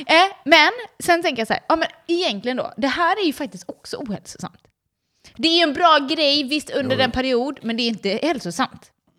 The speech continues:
Speaker 1: Om man ska prata så.
Speaker 2: Men tillbaka till vad Roger sa i podden, Roger Rönnberg.
Speaker 1: Ja.
Speaker 2: Han sa det att, eh, elit-, eh, trä-, alltså elitträning,
Speaker 1: Ja.
Speaker 2: elitsatsning, det är ju verkligen inte hälsa.
Speaker 1: Nej, verkligen
Speaker 2: Nej.
Speaker 1: inte.
Speaker 2: Och det var ju han väldigt tydlig med.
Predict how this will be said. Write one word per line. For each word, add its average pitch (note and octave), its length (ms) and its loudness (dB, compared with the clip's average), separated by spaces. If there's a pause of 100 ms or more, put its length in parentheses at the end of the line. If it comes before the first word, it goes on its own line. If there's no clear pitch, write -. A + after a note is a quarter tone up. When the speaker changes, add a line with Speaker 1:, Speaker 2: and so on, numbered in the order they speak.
Speaker 1:
Om G#3+ 80 -4
man A3+ 120 0
ska A3+ 160 -2
prata F3+ 540 0 (120)
så. - 260 2 (320)
Speaker 2:
Men A#2+ 320 -4 (680)
tillbaka A2+ 260 0
till G#2 180 -2
vad G#2+ 160 -2
Roger A2 300 0
sa A#2+ 200 2
i G2 40 0
podden, E2+ 300 -2
Roger G2+ 180 -6
Rönnberg. G2 320 -4
Speaker 1:
Ja. - 80 -20 (300)
Speaker 2:
Han G#2 100 -4
sa G#2 180 -2
det G2 120 -4
att, F#2+ 160 -14
eh, G2 260 -10 (340)
elit-, A2+ 400 -4 (180)
eh, E2+ 60 -10 (520)
trä-, G2 200 -6
alltså - 260 -8
elitträning, G#2+ 1700 -4 (280)
Speaker 1:
Ja. A#3 320 0
Speaker 2:
elitsatsning, A2 800 -8
det G#2 140 -4
är F#2+ 220 -4
ju F#2+ 280 -6
verkligen G2+ 480 -6
inte G2 280 -8
hälsa. F#2 460 -12
Speaker 1:
Nej, F#3 340 -16
verkligen G#3 760 0
Speaker 2:
Nej. C4+ 100 -2
Speaker 1:
inte. A#3 100 0
Speaker 2:
Och A#2+ 60 -2
det A#2+ 100 -2
var A#2+ 200 4
ju A#2+ 120 0
han A2+ 140 4
väldigt G#2+ 260 -4
tydlig G#2 280 -4
med. A2+ 180 -6